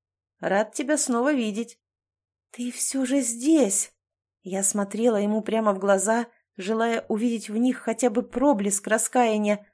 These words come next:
но не увидела ничего. «Решил предать свою страну?» На дядю я вообще внимания не обращала. «Почему же?» Альберт тепло улыбнулся,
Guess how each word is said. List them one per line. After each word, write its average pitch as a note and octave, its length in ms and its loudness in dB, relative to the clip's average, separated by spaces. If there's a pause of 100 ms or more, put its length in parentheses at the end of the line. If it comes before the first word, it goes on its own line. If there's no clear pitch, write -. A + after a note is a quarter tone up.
(240)
но A#3 200 -2
не C#4+ 140 -2
увидела G#3+ 420 0
ничего. G3 600 -4 (580)
«Решил C4+ 460 2
предать D4 440 2
свою A3 300 2
страну?» G#3+ 600 0 (460)
На G3 200 0
дядю F#3+ 600 0
я G#3 140 -4
вообще G#3 360 -2
внимания F3+ 440 -4
не F3+ 140 -6
обращала. F3 560 -6 (640)
«Почему G#3+ 560 -2
же?» E3 260 -6 (400)
Альберт F#3+ 460 0
тепло G3+ 320 -4
улыбнулся, F#3+ 880 -2